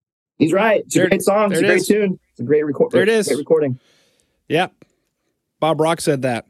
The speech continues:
Speaker 1: Yep.
Speaker 2: If it doesn't sound good in the room with one microphone, it ain't gonna sound good.
Speaker 1: With, yeah. Amen,
Speaker 2: Very cool.
Speaker 1: brother.
Speaker 2: Yeah. What's the number one thing that you would like people listening right now to do?
Speaker 1: Uh, well, I'm always going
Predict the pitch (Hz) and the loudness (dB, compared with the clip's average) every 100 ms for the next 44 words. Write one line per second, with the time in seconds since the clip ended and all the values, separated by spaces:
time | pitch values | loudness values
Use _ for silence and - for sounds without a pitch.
0 | - 101 123 139 160 165 170 170 147 160 | -2 -2 0 0 0 0 0 -2 0 0
1 | 160 147 160 165 160 160 135 127 151 139 | 0 -2 -2 0 0 -2 -2 -4 -4 -4
2 | 139 143 - 139 131 117 139 135 131 120 | -4 -8 -8 -8 -6 -8 -8 -6 -8 -8
3 | 131 123 117 120 117 113 98 - 98 92 | -8 -8 -6 -6 -6 -6 -10 -4 -2 -2
4 | - _ _ 110 - - _ _ _ _ | -12 _ _ -2 -2 -4 _ _ _ _
5 | _ _ - 90 92 82 80 82 _ _ | _ _ -6 0 0 2 0 -4 _ _
6 | _ _ _ _ _ 104 117 - - - | _ _ _ _ _ -10 -10 -14 -12 -4
7 | 208 254 240 240 214 190 185 180 175 147 | -2 0 0 2 0 0 -2 -2 -2 -4
8 | 135 139 196 160 147 135 160 139 135 131 | -6 -4 -2 -2 -2 -4 -6 -6 -6 -6
9 | 127 117 117 123 120 117 117 _ _ _ | -8 -6 -6 -6 -6 -6 -8 _ _ _
10 | 123 - 127 107 85 - 110 113 113 101 | -14 -6 -6 -6 -10 -4 0 2 0 -2
11 | 98 147 120 131 - 110 113 110 98 104 | 0 2 2 0 0 0 2 0 0 0